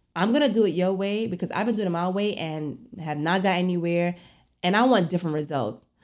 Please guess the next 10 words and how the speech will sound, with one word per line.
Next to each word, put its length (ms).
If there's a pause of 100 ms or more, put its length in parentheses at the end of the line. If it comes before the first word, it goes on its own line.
So 280
I'ma 280
do 240
things 220
differently 720 (140)
to 120
get 300
a 60
different 320
result." 440